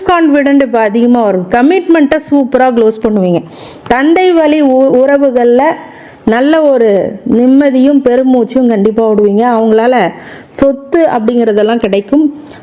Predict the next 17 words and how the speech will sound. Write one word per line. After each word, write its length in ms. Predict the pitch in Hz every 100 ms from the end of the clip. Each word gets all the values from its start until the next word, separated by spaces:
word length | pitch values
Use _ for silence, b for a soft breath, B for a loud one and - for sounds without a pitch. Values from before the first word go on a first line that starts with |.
| -
பதவி 440 | 247 240 311 330 311
உயர்வு 480 | 247 247 254 226
அப்படிங்கிறது 600 | 247 208 196 220 214 196 214
கிடைக்கும். 560 | 214 190 185 254 269
ரொம்ப 240 | 214 214 240
நாளா 260 | 262 294
பதவி 400 | 285 233 254 262
உயர்வு 360 | 254 247 233 233
இல்ல 280 | 233 262 254
அப்படிங்கிறவங்களுக்குலாம் 680 | 226 233 220 220 220 254
இப்ப 60 | 226
கிடைக்கும். 560 | 202 190 196 277 285 - B B B B B - - - - - -
நோய்கள் 500 | 220 269 349 392 339
இருந்தால் 320 | 311 262 269 302
அது 220 | 254 240
நிவர்த்தி 440 | 233 269 285 269
பெறும். 520 | 226 233 277 294 262